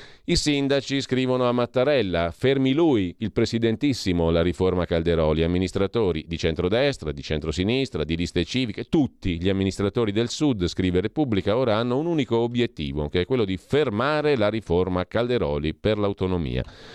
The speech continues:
Cinquantacinque sindaci del meridione d'Italia si sono uniti per scrivere al presidente Mattarella. Il fine è ridurre le distanze tra le regioni italiane, perché tra sanità, scuola, trasporti, la spesa pubblica già ora premia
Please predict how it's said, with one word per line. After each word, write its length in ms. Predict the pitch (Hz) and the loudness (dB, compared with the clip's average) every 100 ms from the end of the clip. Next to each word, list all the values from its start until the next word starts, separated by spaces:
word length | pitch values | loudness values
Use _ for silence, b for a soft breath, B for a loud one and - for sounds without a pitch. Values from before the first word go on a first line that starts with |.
| B B B | B B B
Cinquantacinque 920 | - 90 - 113 120 110 135 147 135 113 | -2 -2 0 -2 0 -2 -2 -2 -2 0
sindaci 500 | 135 120 90 - 87 | 0 0 0 -2 -2
del 140 | 87 | 0
meridione 580 | 90 87 85 101 104 82 | 0 -2 0 0 0 0
d'Italia 640 | 104 - 127 139 139 139 | -2 -2 0 0 0 -2
si 160 | 131 117 | -2 -4
sono 300 | 127 131 127 | -2 0 0
uniti 420 | 123 80 - 80 | 0 -2 -4 -6
per 220 | - 85 | -2 -2
scrivere 480 | - 110 143 139 127 | -2 -2 0 0 0
al 100 | 107 | 0
presidente 640 | 107 101 101 71 62 - | -4 -4 -2 -2 -4 -6
Mattarella. 680 | 67 110 - 107 67 64 64 B B B B B - | -4 -2 -2 -2 -2 -6 -8 B B B B B -4
Il 120 | 101 | -4
fine 540 | - 117 107 110 139 - | -2 -2 0 0 0 -2
è 280 | 98 90 - | 0 0 0
ridurre 640 | 95 120 110 156 95 80 | -2 0 2 0 2 2
le 100 | 80 | 0
distanze 580 | 80 80 - 107 139 151 | 0 -4 -2 -2 -2 -4
tra 180 | 139 107 | -2 0
le 100 | 95 | 2
regioni 420 | 95 87 90 90 | 2 2 0 0
italiane, 580 | 87 92 92 67 62 64 | 0 0 0 -2 -4 -4
perché 280 | - - 92 | -4 -2 -2
tra 160 | 90 | -2
sanità, 400 | - 95 95 117 | 0 -2 0 -2
scuola, 280 | - 110 101 | 0 0 0
trasporti, 600 | 82 87 - 135 156 147 | 0 -2 0 -2 -2 -2
la 100 | 87 | -2
spesa 300 | - 95 135 | 0 0 0
pubblica 480 | - 76 78 78 80 | -2 -4 -2 0 0
già 200 | 82 101 | 2 0
ora 280 | 67 69 71 | 0 -4 -2
premia 440 | 101 107 123 135 | 0 0 0 -4